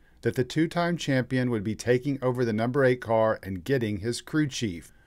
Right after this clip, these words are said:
who the young driver had built a solid rapport, working together and achieving his first career Cup wins. "It went okay," Childress said of the meeting.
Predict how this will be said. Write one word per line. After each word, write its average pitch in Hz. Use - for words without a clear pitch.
who 123
the 113
young 123
driver 135
had 117
built 127
a 120
solid 98
rapport, 123
working 131
together 123
and 110
achieving 123
his 123
first 139
career 123
Cup 90
wins. 101
"It 127
went 131
okay," 123
Childress 98
said 104
of 95
the 101
meeting. 120